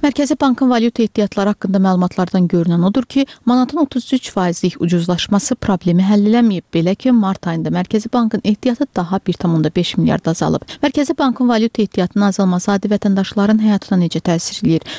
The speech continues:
Ölkənin valyuta ehtiyatının azalmasından onlar nə itirir? İqtisadçı Oqtay Haqverdiyev bildirir ki, ölkəni bir ailəyə bənzətsək, onun valyuta ehtiyatları da dar günə saxladığı puldur.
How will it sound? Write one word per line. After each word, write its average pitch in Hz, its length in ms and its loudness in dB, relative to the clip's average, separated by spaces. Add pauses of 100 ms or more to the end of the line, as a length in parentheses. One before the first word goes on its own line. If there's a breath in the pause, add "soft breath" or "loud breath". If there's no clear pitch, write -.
(140)
Ölkənin 208 480 2
valyuta 190 340 -2
ehtiyatının 185 540 0
azalmasından 180 640 0
onlar 190 300 4
nə 208 180 4
itirir? 170 340 -6
İqtisadçı - 460 -2
Oqtay 220 320 -2
Haqverdiyev 208 540 -2
bildirir 208 320 0
ki, - 100 -2
ölkəni 220 460 0
bir 220 160 0
ailəyə 170 260 0
bənzətsək, 233 560 0 (160 loud breath)
onun 302 240 2
valyuta 247 320 0
ehtiyatları 180 680 -2
da 226 140 0
dar 208 160 0
günə 170 220 -2
saxladığı 196 680 -2
puldur. - 380 -4